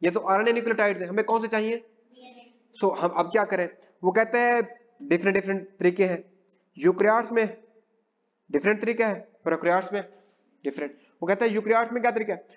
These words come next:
वो कहता है, यूकैरियोट्स में आपका आता है आरएनएज़ एच, आरएनएज़ एच,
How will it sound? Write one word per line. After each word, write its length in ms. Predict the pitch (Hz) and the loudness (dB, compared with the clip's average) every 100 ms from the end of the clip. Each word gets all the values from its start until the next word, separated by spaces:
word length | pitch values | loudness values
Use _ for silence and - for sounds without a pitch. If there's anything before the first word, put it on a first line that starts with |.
| _ - | _ -4
वो 60 | |
कहता 240 | 165 208 240 | 0 0 2
है, 60 | |
यूकैरियोट्स 560 | 220 196 196 208 220 226 | 2 0 2 2 2 0
में 80 | 226 | -2
आपका 340 | 196 208 226 | 2 2 2
आता 260 | 208 208 214 | 2 2 0
है 400 | 208 226 226 - _ - | 2 2 2 -8 _ 2
आरएनएज़ 1080 | 196 226 220 214 208 - 190 202 226 226 - _ _ _ - | 4 4 2 -2 -2 -2 4 6 4 2 -12 _ _ _ -2
एच, 340 | 208 - - _ _ _ _ _ _ _ _ _ _ _ _ _ _ _ _ _ _ _ _ _ _ - | -2 -4 -18 _ _ _ _ _ _ _ _ _ _ _ _ _ _ _ _ _ _ _ _ _ _ 0
आरएनएज़ 600 | 160 165 175 214 214 - _ _ _ _ _ _ _ _ _ 247 240 _ 233 226 _ _ _ _ _ _ _ _ _ _ _ _ _ _ _ _ - _ _ _ _ _ _ - | 4 4 4 2 0 -16 _ _ _ _ _ _ _ _ _ _ _ _ _ _ _ _ _ _ _ _ _ _ _ _ _ _ _ _ _ _ -20 _ _ _ _ _ _ 0
एच, 220 | 175 175 | 0 0